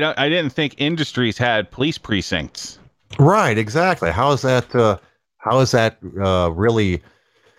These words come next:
Speaker 2: uh, <laughs> I'm gonna, I'm gonna see if I can't find her actual statement, because obviously, uh, uh,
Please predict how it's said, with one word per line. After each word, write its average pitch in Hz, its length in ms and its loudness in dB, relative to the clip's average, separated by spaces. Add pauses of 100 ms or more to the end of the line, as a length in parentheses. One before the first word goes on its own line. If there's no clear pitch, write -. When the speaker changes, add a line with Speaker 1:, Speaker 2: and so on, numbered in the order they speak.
(760)
Speaker 2:
uh, 135 1400 0
<laughs> - 100 -14
I'm 104 160 -2
gonna, 90 160 2
I'm 104 160 0
gonna 98 100 2
see 90 200 -2
if 82 80 -2
I 82 80 -2
can't 82 220 -4
find 76 220 -4
her 73 80 0
actual 71 240 -4
statement, 73 440 -6
because 78 240 -2
obviously, 76 580 -2
uh, 76 80 -2 (1040)
uh, 78 360 0